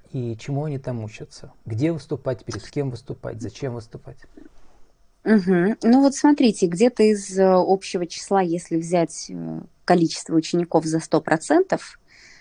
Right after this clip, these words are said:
Speaker 2: то где-то пятьдесят процентов, ну, я бы даже сказала, даже чуть больше, процентов шестьдесят, это как раз предприниматели.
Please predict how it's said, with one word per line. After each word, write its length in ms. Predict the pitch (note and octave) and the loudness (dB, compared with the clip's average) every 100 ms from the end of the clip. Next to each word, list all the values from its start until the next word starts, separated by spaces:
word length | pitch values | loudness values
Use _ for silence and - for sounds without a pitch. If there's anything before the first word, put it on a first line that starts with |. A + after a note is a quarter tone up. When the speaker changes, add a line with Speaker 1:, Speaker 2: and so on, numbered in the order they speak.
| _ - | _ 0
Speaker 2:
то 100 | G3 | 2
где-то 340 | F#3+ B3 A3 | 4 2 0
пятьдесят 760 | - G3 F#3 G3 - C#4 E4 - | -4 -4 -4 -4 2 2 2 -2
процентов, 760 | C4+ B3 - F3 D#3+ D3+ - F3+ | -4 -2 0 0 0 -6 -10 -8
ну, 280 | F#3+ - - | -6 -6 -6
я 160 | F3+ F3+ | -2 -2
бы 80 | F3 | 0
даже 180 | F3 F3 | -2 -2
сказала, 400 | - E3+ E3 D#3+ | -4 0 2 2
даже 280 | D#3+ D#3+ D#3 | 0 -4 -6
чуть 240 | - E3 | -6 -4
больше, 540 | D#3+ D#3 D3 C#3 - - | -2 4 4 2 -6 -10
процентов 520 | - D#3 D#3+ D3+ - | -8 -4 -2 -4 -8
шестьдесят, 920 | - - F3+ D#3+ F3 - D#3+ C3+ - - - - - | -8 -2 -2 -2 -6 -4 -2 -2 -6 -20 -20 -14 -2
это 200 | E4 D4 | 0 2
как 180 | - - | 0 2
раз 180 | A3+ - | 2 2
предприниматели. 920 | G3 - E3+ E3+ D3 C#3 - - | -2 -2 0 4 2 0 -10 -14